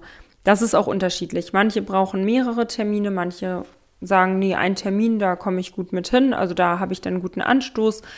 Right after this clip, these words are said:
Also da, ähm, ist natürlich auch jeder so von der, ja, Motivation unterschiedlich.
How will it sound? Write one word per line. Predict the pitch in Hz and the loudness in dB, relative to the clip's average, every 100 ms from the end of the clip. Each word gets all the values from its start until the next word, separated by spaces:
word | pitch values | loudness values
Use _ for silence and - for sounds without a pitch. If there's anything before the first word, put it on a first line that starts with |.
| - - - | -20 -18 -6
Also | 190 180 | -4 0
da, | 185 185 185 | 2 2 2
ähm, | 180 180 180 180 - | 0 -2 -2 -4 -8
ist | 196 | -2
natürlich | 190 185 190 190 | -2 0 -2 -4
auch | 175 | -4
jeder | 190 185 | 0 0
so | 175 180 | 0 -4
von | - 180 | -2 -2
der, | 175 175 175 - - - - _ _ - | 0 0 0 -4 -18 -20 -20 _ _ 0
ja, | 180 | 2
Motivation | 180 185 185 185 185 - 190 180 | 2 0 0 -2 -2 -2 0 0
unterschiedlich. | - 185 190 175 - - 156 180 - | 0 -2 -2 -6 -8 -6 -6 -6 -10